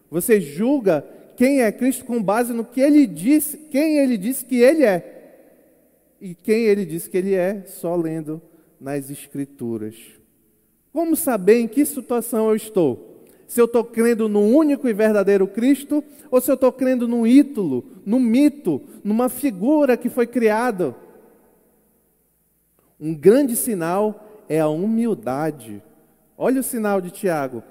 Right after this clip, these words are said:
Ele se tornou humilde quanto mais conhecia sobre Jesus Cristo. Outro grande sinal é saber que ser cristão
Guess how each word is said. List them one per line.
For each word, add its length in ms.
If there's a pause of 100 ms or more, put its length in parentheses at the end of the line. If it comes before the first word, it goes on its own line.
(220)
Ele 140
se 160
tornou 420
humilde 540
quanto 320
mais 380
conhecia 840 (320)
sobre 540 (300)
Jesus 800
Cristo. 500 (2000)
Outro 400
grande 300
sinal 840 (180)
é 100
saber 1160
que 140
ser 580
cristão 800